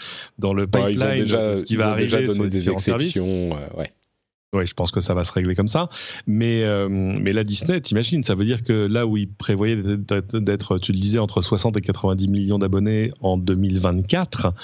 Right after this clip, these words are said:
Speaker 1: ça veut dire qu'en fait, ils vont taper, euh, ils, ils sont, euh, en route pour taper cent millions d'abonnés d'ici, euh, je sais pas, peut-être la fin de l'année prochaine, voire même avant.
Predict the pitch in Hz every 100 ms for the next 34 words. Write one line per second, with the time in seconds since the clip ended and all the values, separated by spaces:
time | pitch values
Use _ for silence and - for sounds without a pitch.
0 | - - - - - 95 87 92 92 95
1 | 95 147 - 98 92 92 90 110 135 117
2 | 90 90 95 92 - - 104 - 120 123
3 | 101 92 90 92 87 85 101 139 - 87
4 | 98 92 131 - 104 101 101 98 98 113
5 | 139 104 90 - 131 123 101 101 98 101
6 | 113 80 98 - 107 127 123 110 113 -
7 | 110 107 101 110 156 143 110 104 107 117
8 | 147 123